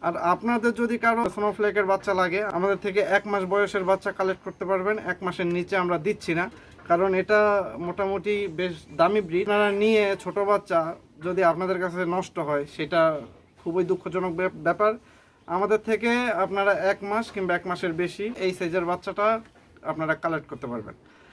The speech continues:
তো এখন আমরা চলে যাই কর্নিশ ব্যান্থামের বাচ্চাগুলো। হ্যাঁ, কর্নিশ ব্যান্থামের বাচ্চাগুলো আপনাদেরকে দেখাই।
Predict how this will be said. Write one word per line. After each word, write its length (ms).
তো 60
এখন 380
আমরা 220
চলে 260
যাই 140
কর্নিশ 420
ব্যান্থামের 400
বাচ্চাগুলো। 520
হ্যাঁ, 220
কর্নিশ 320
ব্যান্থামের 400
বাচ্চাগুলো 440
আপনাদেরকে 440
দেখাই। 400